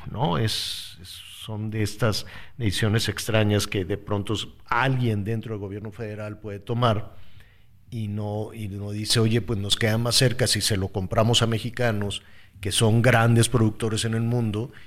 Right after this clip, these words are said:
y es más fácil, eh, mandarlos de, de, de Nuevo León a Guerrero, de Monterrey a Acapulco, que llegue de Corea, que luego de China". En fin, son de esas situaciones,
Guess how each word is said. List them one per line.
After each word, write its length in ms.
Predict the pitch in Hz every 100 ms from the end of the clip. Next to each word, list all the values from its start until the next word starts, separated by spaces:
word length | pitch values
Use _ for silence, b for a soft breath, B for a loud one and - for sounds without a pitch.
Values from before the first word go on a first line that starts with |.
| B
y 140 | 113
es 100 | 104
más 220 | 101 104 -
fácil, 360 | 110 - 113 -
eh, 200 | 113 107
mandarlos 720 | 104 107 98 104 107 107 101
de, 260 | 101 98 92
de, 460 | 92 98 92 90 - B B
de 260 | 113 104 98
Nuevo 300 | 101 101 98
León 240 | 101 107
a 60 | 117
Guerrero, 540 | 110 107 123 104 107 - - b b b -
de 100 | 98
Monterrey 540 | 92 90 95 98 107
a 40 | 104
Acapulco, 680 | - 90 120 98 - 98 - B B -
que 320 | - 92 95
llegue 420 | 92 110 104 104 120
de 140 | 113
Corea, 680 | - 90 95 107 117 117 117
que 120 | -
luego 240 | 104 107 110
de 120 | 101
China". 500 | - 123 117 123 117
En 300 | - 143 143
fin, 400 | 131 170 160 113 - B B B B
son 300 | - 127 131
de 80 | 135
esas 260 | - 127 113
situaciones, 1120 | - - - - 110 - 123 117 113 -